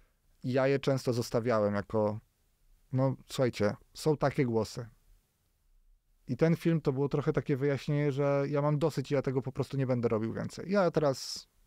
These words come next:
jadę równo ze wszystkim, e, bę-, będą rozdawane za takie rzeczy shadowbany. E,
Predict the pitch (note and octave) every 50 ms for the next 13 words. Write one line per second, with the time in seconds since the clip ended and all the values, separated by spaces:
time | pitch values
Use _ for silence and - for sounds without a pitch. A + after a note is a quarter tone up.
0 | - - D#3+ D3+ D3 C3 C3 B2+ A#2+ A#2+ A2 A2 A2 A2 A2 A2 - - - C3
1 | - - - A#2 A2 A2 G#2+ _ _ _ _ - - _ - _ _ - - A#2+
2 | A2+ A2 A2 A2 A2 A2+ A#2 C3 B2+ B2 A#2+ C3 C3+ C3 B2 B2 B2 A#2+ A2+ A#2+
3 | A#2+ A2+ B2 A#2+ B2 A2+ A2+ A#2 - A#2+ - - B2 A2 A#2 - - - - A2+
4 | A2 A2+ A2+ A#2+ C#3+ D3 C#3+ C3 B2+ B2 A#2+